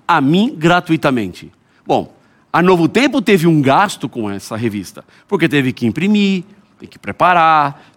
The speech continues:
tem que enviar pelo correio. Como é que isso aqui vai chegar de graça? Bom, aqui na Novo Tempo,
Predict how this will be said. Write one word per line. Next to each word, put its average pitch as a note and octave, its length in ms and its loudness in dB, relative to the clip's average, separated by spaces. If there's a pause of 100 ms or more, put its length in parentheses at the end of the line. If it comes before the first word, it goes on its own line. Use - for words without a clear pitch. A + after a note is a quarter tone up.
tem D3+ 120 4
que C3+ 140 -2
enviar A#2 280 0
pelo B2 260 -2
correio. F3+ 720 4 (560)
Como D4+ 200 4
é G4+ 60 4
que - 80 -2
isso A#3+ 140 -2
aqui G3 120 0
vai F#3 120 0
chegar E3 260 0
de D3 120 -2
graça? C3+ 500 0 (360)
Bom, G#3+ 220 -2 (640)
aqui D#3+ 320 -2
na F3+ 100 0
Novo E3+ 220 0
Tempo, C#3 420 -2